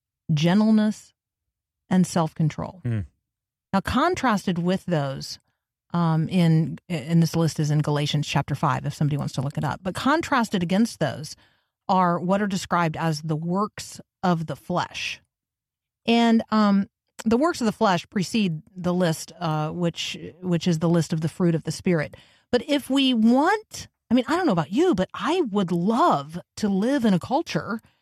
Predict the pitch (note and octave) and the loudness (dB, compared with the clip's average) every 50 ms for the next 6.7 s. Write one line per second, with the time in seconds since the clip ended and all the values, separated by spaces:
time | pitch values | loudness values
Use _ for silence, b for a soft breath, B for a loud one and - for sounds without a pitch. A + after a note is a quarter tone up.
0 | _ _ - G#3+ A3+ A#3+ A3 G#3+ A3 A3+ A3+ B3+ C#4 C#4+ B3 - - - A#3+ A#3+ | _ _ -2 0 2 2 2 2 2 2 2 2 2 0 -2 -6 -12 -6 -2 0
1 | A#3 A3 G#3+ G#3 G3 F#3+ F#3+ G3 F3 F3 F3+ F#3+ A#3+ D4 E4 D4+ - E3+ E3 E3 | 2 2 0 0 0 0 0 -2 -2 -2 -2 0 0 0 0 0 0 0 0 0
2 | E3+ D3+ D3+ F3 G3+ G3+ F#3+ E3+ D3+ - - B3 C#4 D#4 - - D#3+ C#3 C3+ F3 | 0 0 0 0 0 0 2 0 -2 -2 -2 -2 -2 -2 -2 -6 -8 -6 -8 -12
3 | b b b b b b b b b b b - G#3+ A3 A#3 A#3 A3+ G#3+ F#3+ E3+ | b b b b b b b b b b b -2 0 2 4 4 4 2 0 0
4 | F3+ - - - C4+ D#4 F#4+ G#4 F4+ F3 E3+ D3+ - - - - _ _ _ _ | -4 -6 -6 -4 -2 0 2 2 2 0 -2 -4 -8 -14 -18 -18 _ _ _ _
5 | _ _ _ - G#3 A3 A3+ G3+ G#3 G3 - - C4+ D#4 - - - F#3 E3+ E3+ | _ _ _ -2 0 0 0 0 -2 -4 -4 -2 -2 -2 -2 -2 -2 -2 -2 -2
6 | - F#3 D#3+ E3+ E3+ F3 F#3 G#3 B3 C4+ C#4+ D4+ C4+ | -2 -4 -4 -2 0 0 2 2 2 2 2 0 -2